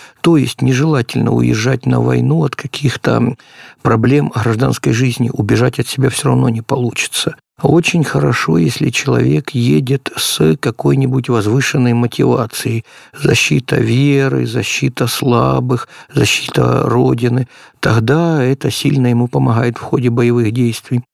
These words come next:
Очень плохая мотивация – попытка на войне заработать денег. Вообще никудышняя. Есть хороший автор Александр Баль, у него прекрасная песня есть.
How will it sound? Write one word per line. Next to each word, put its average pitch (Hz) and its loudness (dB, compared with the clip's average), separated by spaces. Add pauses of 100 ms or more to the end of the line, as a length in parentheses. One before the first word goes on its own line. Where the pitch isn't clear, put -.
(120)
Очень 170 2
плохая 143 0
мотивация – 127 0
попытка - 0
на 123 2
войне 117 0
заработать 117 0
денег. 113 -2
Вообще 131 0
никудышняя. 117 0 (240)
Есть 147 4
хороший 143 -2
автор 139 -2
Александр 127 0
Баль, 151 0 (140)
у 113 2
него 117 2
прекрасная 123 -2
песня 131 0
есть. 120 -2